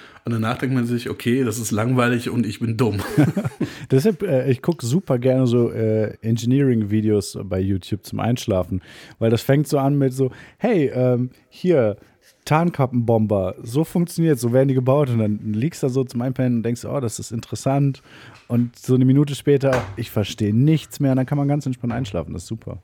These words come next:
Speaker 1: Ja gut, aber Tarnkappenbomber ist auch wirklich sehr einfach. Man muss nur darauf achten,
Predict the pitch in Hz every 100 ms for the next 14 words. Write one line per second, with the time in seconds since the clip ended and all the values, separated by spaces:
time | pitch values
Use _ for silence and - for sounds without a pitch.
0 | - 113 120 113 107 98 117 151 160 170
1 | 151 143 139 135 113 110 107 110 107 87
2 | 101 90 98 92 98 104 113 127 120 120
3 | 117 113 156 127 127 123